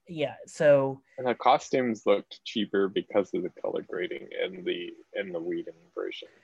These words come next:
Speaker 2: too. Especially Superman and Batman's.
Speaker 1: Mm-hmm. Well, even the C G I looks more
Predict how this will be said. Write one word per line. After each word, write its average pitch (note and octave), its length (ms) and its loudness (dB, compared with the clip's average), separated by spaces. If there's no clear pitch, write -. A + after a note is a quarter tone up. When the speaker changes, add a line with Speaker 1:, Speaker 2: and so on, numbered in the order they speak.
Speaker 2:
too. - 200 -8
Especially B2 520 6
Superman F#2 580 2
and E2 120 -4
Batman's. G1+ 720 -4
Speaker 1:
Mm-hmm. C#3+ 420 -6
Well, F#3+ 160 4
even G#3+ 220 2
the F#3 80 0
C F#3 200 0
G E3 180 0
I E3 200 8
looks C#3 320 0
more C#3 640 2